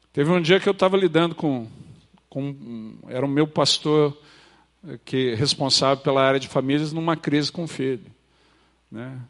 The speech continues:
Daí ele, ele, "Ah, eu não", eu falei, "Cara, você esqueceu como que lida." Falei, "Você tá pedindo do seu filho uma resposta que ele não pode dar."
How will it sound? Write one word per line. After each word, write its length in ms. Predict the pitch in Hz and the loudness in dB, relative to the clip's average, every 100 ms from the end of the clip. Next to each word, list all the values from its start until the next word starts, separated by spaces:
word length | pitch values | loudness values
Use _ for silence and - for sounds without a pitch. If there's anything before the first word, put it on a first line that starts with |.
| _ | _
Daí 340 | 147 104 120 | -18 -4 0
ele, 340 | 135 147 147 156 | 2 2 2 0
ele, 520 | 147 131 123 151 131 120 | -2 -2 -2 -2 -4 -8
"Ah, 300 | 131 170 160 | -4 -2 -2
eu 100 | 160 | -4
não", 280 | 160 165 156 | -6 -6 -6
eu 80 | 139 | -6
falei, 240 | 180 160 | -6 -6
"Cara, 340 | - 185 160 | -6 -6 -4
você 260 | 131 135 165 | -4 -4 -4
esqueceu 560 | 156 - 190 - 165 175 | -4 -6 -4 -4 -6 -8
como 240 | 180 156 | -10 -10
que 120 | 175 | -8
lida." 400 | 175 175 175 117 _ _ _ _ _ | -6 -6 -6 -14 _ _ _ _ _
Falei, 220 | - 131 127 | -8 -2 -2
"Você 220 | 127 151 | -2 -4
tá 160 | - | -4
pedindo 400 | 156 156 135 156 | -4 -4 -2 -4
do 80 | 151 | -2
seu 160 | - 147 | -2 -2
filho 180 | - 160 | -4 -2
uma 120 | 160 | 0
resposta 480 | 160 156 - 131 - | 0 -2 -2 -4 -4
que 80 | 156 | -6
ele 80 | |
não 120 | 160 165 | -8 -4
pode 320 | 151 151 180 | -4 -4 -8
dar." 320 | 208 196 | -10 -10